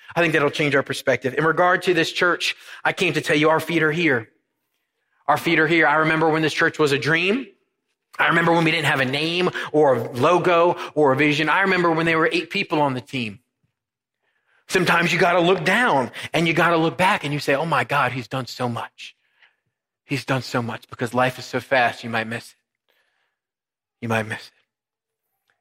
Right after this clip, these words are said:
You see, we as a church exist to do three things, the first of which is reach.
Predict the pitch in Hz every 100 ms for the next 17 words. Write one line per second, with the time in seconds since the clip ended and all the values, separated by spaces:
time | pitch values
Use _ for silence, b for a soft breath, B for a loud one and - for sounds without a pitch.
0 | _ _ _ _ - 123 135 135 147 131
1 | - 131 123 120 110 120 117 - - 117
2 | 110 - 127 120 - 117 110 110 120 131
3 | 123 123 113 113 113 110 113 113 - -
4 | -